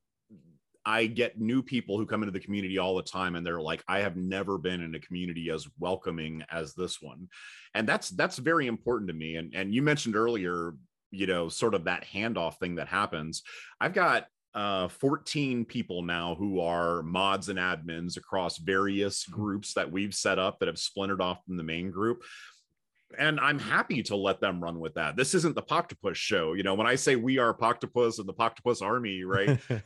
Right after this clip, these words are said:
Speaker 1: It, it's, this is a concept. This is a culture, and we're all guardians of this culture. And if it was just me, that wouldn't be scalable. It has to be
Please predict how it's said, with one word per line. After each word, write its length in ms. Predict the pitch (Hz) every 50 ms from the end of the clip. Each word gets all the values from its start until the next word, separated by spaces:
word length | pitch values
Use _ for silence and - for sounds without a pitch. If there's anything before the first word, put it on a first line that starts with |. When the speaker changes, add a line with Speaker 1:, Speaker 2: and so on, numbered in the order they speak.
| _ -
Speaker 1:
It, 140 | 147 147 139
it's, 260 | 143 139 143 120 - -
this 200 | 101 156 175 -
is 120 | 202 170
a 60 | 160
concept. 720 | - - - - 117 123 131 127 120 - - 87 73 - -
This 120 | 120 143
is 160 | 151 139 117
a 40 | 110
culture, 580 | - - - - 123 123 120 - - 82 71 62
and 180 | 69 90 95 113
we're 220 | 135 151 151 147 -
all 260 | - 110 120 127 123
guardians 500 | 113 104 104 110 113 110 104 101 98 -
of 60 | 92 85
this 160 | 90 85 -
culture. 540 | - - 135 139 - - - 80 76 71 - - - - -
And 80 | 120 135
if 80 | -
it 80 | 165 143
was 200 | 139 127 98 87
just 420 | 90 82 - 85 131 - - -
me, 320 | 113 135 185 190 147 110 95
that 220 | 123 127 131 143
wouldn't 240 | 147 143 127 113 104
be 100 | 107 98
scalable. 680 | - - - - 151 165 151 107 104 143 - 64 - - - - - - - -
It 120 | 135 135 -
has 380 | 110 - 147 147 170 190 185 -
to 100 | - 117
be 260 | 104 113 113 123 -